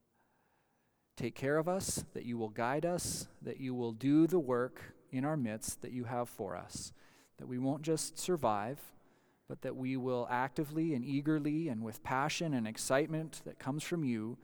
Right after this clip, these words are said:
live out the mission that you have entrusted to us, to continually seek your face and to make disciples and send them out for the kingdom service that you call for. So we commit this to you.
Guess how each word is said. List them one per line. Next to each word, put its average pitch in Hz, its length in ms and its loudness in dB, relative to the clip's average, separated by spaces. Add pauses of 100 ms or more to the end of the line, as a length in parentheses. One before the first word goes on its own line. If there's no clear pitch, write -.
(360)
live 151 220 6
out 147 220 6
the 151 60 -2
mission 107 500 -4 (140)
that 120 120 -10
you 127 140 -2
have 127 140 0
entrusted 117 540 -2
to 101 180 -6
us, - 400 -8 (920)
to - 100 -8
continually 127 840 2
seek - 360 0
your 170 100 6
face 107 580 -2 (520)
and 117 140 -2
to 120 100 -2
make 131 220 2
disciples 104 800 0 (840)
and 117 100 -10
send 139 260 0
them 143 120 2
out 107 340 -2 (300)
for 120 160 -6
the 110 60 -8
kingdom 123 360 0
service 104 600 -6 (500)
that 120 140 -8
you 113 120 -6
call 104 240 -6
for. - 340 -16 (1300)
So - 140 -6
we 147 80 4
commit 165 320 4
this 170 220 8
to 156 180 2
you. 113 320 -2